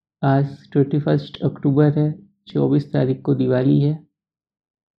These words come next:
ईश्वर से मेरी यही प्रार्थना है कि सब लोग सुखी हों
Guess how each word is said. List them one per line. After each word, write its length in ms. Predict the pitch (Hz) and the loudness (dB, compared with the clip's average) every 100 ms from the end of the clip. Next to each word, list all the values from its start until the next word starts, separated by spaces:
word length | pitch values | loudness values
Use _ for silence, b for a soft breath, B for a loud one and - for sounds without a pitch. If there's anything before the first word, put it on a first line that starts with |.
| _ _ _ _ _ _ _ _ _ _ _ _ _ - | _ _ _ _ _ _ _ _ _ _ _ _ _ -6
ईश्वर 320 | 156 143 170 | -6 -2 -2
से 120 | 170 180 | 0 0
मेरी 280 | 160 156 147 | 0 2 2
यही 140 | 151 | 2
प्रार्थना 420 | 147 139 135 143 | 0 -4 -2 -2
है 160 | 139 143 | -2 -2
कि 140 | 143 | -4
सब 200 | 143 139 | -4 -6
लोग 180 | 139 139 | -4 -4
सुखी 360 | - 131 143 135 | -6 -6 -4 -2
हों 180 | 135 | -4